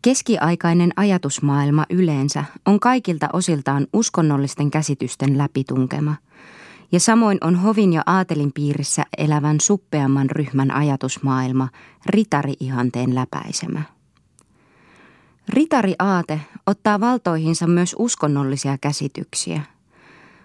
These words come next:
Arkkienkeli Mikaelin urotyö oli ensimmäinen sotainen teko ja ritarillisen rohkeuden näyte, mitä milloinkaan oli suoritettu.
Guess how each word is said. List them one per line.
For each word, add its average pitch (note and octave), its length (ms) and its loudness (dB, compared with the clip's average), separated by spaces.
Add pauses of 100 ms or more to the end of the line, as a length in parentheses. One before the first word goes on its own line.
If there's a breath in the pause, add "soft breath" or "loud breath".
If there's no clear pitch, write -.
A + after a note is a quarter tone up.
(520 soft breath)
Arkkienkeli F#3+ 680 0
Mikaelin F3+ 640 0
urotyö E3 580 0 (220)
oli F3 380 0 (200)
ensimmäinen F3 760 2
sotainen D#3+ 640 0
teko F#3 360 -2 (420 loud breath)
ja F3+ 100 4
ritarillisen E3 840 0
rohkeuden D3 640 0
näyte, D3 420 -2 (140)
mitä F3 240 0
milloinkaan D3 720 0
oli C#3+ 200 -2
suoritettu. C#3+ 800 -6